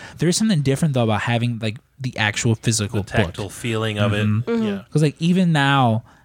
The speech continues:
Speaker 1: I wind up never reading them, but even now, like, when I travel on an airplane, I'm like,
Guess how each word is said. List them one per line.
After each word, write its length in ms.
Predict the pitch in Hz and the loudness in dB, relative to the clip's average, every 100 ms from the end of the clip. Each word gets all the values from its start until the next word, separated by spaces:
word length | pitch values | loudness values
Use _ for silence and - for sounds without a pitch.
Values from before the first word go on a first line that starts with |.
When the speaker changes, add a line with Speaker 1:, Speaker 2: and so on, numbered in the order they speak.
| _ - | _ -12
Speaker 1:
I 120 | - 135 | -2 2
wind 220 | 143 151 | 4 2
up 100 | 127 | 2
never 180 | 131 113 | 2 2
reading 300 | 123 127 110 | 2 2 2
them, 100 | 104 | 0
but 100 | 113 | -2
even 220 | 123 127 | 0 2
now, 200 | 120 117 | 2 2
like, 140 | 110 104 | 0 2
when 140 | 110 | 0
I 80 | 104 | 0
travel 420 | - 113 110 120 | -2 0 2 2
on 100 | 117 | 2
an 80 | 104 | 2
airplane, 520 | 98 107 - 151 151 139 | 0 -2 2 2 2 2
I'm 140 | 110 | -2
like, 300 | 107 104 - | -2 -2 -4